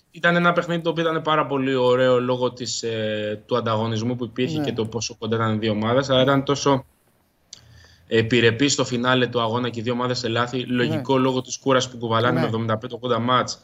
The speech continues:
Speaker 1: να παίζουν είκοσι πέντε Ιουνίου, ε, μπάσκετ,
Speaker 2: Μμμ.
Speaker 1: έχοντας ξεκινήσει η προετοιμασία από αρχές Αυγούστου, ε, οι περισσότεροι παίχτες. Ε, αντιλαμβάνεται κανείς ότι όλο αυτό θολώνει λίγο και το μυαλό. Πάντως,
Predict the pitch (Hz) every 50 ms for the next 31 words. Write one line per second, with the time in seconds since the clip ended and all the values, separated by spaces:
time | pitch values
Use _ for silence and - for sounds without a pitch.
0 | _ _ _ _ _ _ _ _ - 113 110 110 107 - 131 131 123 127 127 120
1 | 110 117 117 110 - - - - 123 123 127 120 117 113 110 113 123 127 127 123
2 | 113 104 92 87 85 80 _ _ _ _ _ _ _ _ _ _ _ _ _ _
3 | - 101 104 101 98 98 95 95 92 90 87 87 107 107 107 107 - - 123 135
4 | 151 151 - - _ 143 131 120 131 135 123 120 135 135 131 - - 123 107 120
5 | 120 127 131 127 117 120 120 110 117 113 110 107 - - 131 131 123 113 - 110
6 | 107 107 107 107 - - 135 127 - 120 107 110 120 123 117 - - 107 98 92
7 | - - - - - _ _ _ _ _ 101 107 107 104 101 - 113 110 107 -
8 | - 110 110 107 98 92 87 110 107 107 - - 165 175 - - - _ _ _
9 | _ _ _ _ - 139 135 135 135 135 139 135 139 135 139 147 156 156 151 139
10 | 143 135 139 151 147 - 147 135 143 135 135 135 135 131 131 131 127 127 135 143
11 | 143 135 131 - - 135 117 127 123 127 131 131 131 123 127 127 120 127 117 120
12 | 120 120 120 120 120 113 107 110 143 143 139 139 131 - -